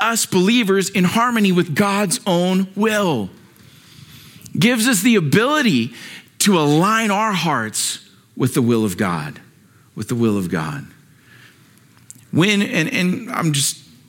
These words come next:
just to, to wrap this thought up, 'cause I, I just wanted to, to take a second to talk about this, because this becomes, if, if, if I look at the Holy Spirit, this is, like, the big limiting thing for a lot of people when it comes to the Holy Spirit.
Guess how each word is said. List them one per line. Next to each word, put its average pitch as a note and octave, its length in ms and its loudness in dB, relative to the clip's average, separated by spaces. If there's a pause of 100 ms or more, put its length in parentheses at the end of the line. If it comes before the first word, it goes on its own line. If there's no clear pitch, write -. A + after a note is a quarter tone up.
just D3 220 0
to, B2+ 120 -2 (160)
to B2 160 -2
wrap C3+ 440 -2
this C3 280 -2 (100)
thought A#2+ 320 -4
up, A2 220 -4
'cause A2 180 -4
I, A2+ 200 -2
I A2 100 -2
just B2+ 260 -2
wanted D#3+ 260 -2
to, G2+ 80 -2
to - 360 -10
take F3 380 0
a D#3 60 0
second A2 600 -4 (500)
to A#2 100 2
talk B2 340 -2
about F#2+ 320 -4
this, F#2+ 180 -2
because A2+ 360 -2
this F#3+ 180 2
becomes, C3 520 -2
if, - 280 -6
if, D3 200 -4
if C#3+ 220 -4
I F3 120 0
look G#3+ 200 -4
at - 80 -6
the D3 60 -2
Holy C#3 180 0
Spirit, C3+ 360 -4 (480)
this G3 220 2
is, D#3 140 2
like, B2 240 0
the G#2+ 120 0
big C3+ 440 0
limiting A#2+ 540 2
thing G#2+ 360 0
for G2+ 220 -4
a G#2 140 -8
lot G#2+ 400 0
of A2 80 -8
people F2+ 500 -4
when G2+ 140 -2
it G2 120 -4
comes F#2+ 260 -4
to G2 80 -6
the E2 100 -6
Holy D#2 200 -8
Spirit. - 340 -12